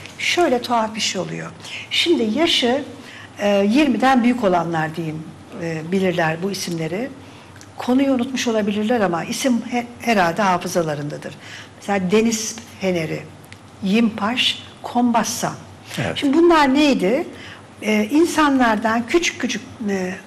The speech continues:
Speaker 1: ama o insanlar için büyük tabii, paralar alıyorlardı. Bunlar çok ortaklı bir şirket oluyordu. Bunlar işte paradan para kazanılacak ya da bir takım
Speaker 2: Evet.
Speaker 1: yatırımlar yapılacak. O ins-, küçük insanların
Speaker 2: A-,
Speaker 1: küçük paraları
Speaker 2: aynı zamanda cennetin yolunu açacaksınız.
Speaker 1: Aa, tabii o da var.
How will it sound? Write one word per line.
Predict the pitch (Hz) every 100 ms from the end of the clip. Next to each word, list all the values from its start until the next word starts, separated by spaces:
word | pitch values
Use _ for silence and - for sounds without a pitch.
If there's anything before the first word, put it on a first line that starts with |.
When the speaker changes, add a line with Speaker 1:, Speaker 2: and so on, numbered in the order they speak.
| -
Speaker 1:
ama | 202 196
o | 214
insanlar | 214 220 220 269
için | 262 247 175
büyük | 160 143 -
tabii, | 156 143 143 - - - - - -
paralar | - 262 226 180
alıyorlardı. | 185 262 285 269 262 262 262 269 - - - -
Bunlar | 311 294 220 196
çok | 330 339
ortaklı | 202 185 185 160 -
bir | 147
şirket | 131 - 156 269 277
oluyordu. | 294 285 285 277 277 285 - - - -
Bunlar | 339 311 214 190 185
işte | 277 - - 196 180 - - -
paradan | 277 254 202 170
para | 160 262 277
kazanılacak | 277 269 262 254 269 262
ya | 220
da | 185
bir | 180
takım | 220 214 269
Speaker 2:
Evet. |
Speaker 1:
yatırımlar | - 269 254 262 247
yapılacak. | 240 220 226 302 349 - - - -
O | 339
ins-, | 277 262 -
küçük | 311 302 -
insanların | 226 233 208 202 208
Speaker 2:
A-, |
Speaker 1:
küçük | 214 269 277 -
paraları | 202 180 208 359
Speaker 2:
aynı | 151 135 120
zamanda | 104 120 165 180
cennetin | 131 120 113 110 190
yolunu | 123 98 90
açacaksınız. | 82 - - 247 208 - 214
Speaker 1:
Aa, |
tabii | 185 175
o |
da | 175
var. | 160